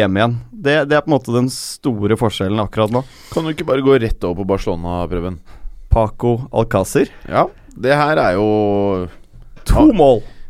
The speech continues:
Speaker 2: Ja.
Speaker 1: Ni mål på sine ni
Speaker 2: <laughs>
Speaker 1: siste starter for, eh, Barca.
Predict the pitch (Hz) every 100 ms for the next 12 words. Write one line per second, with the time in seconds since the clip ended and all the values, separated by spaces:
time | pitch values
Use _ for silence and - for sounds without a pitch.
0 | - 95 - - - - - 135 147 190
1 | 185 160 160 175 156 165 175 156 151 165
2 | - 160 - 143 127 113 - 127 120 120
3 | 120 123 123 113 107 95 120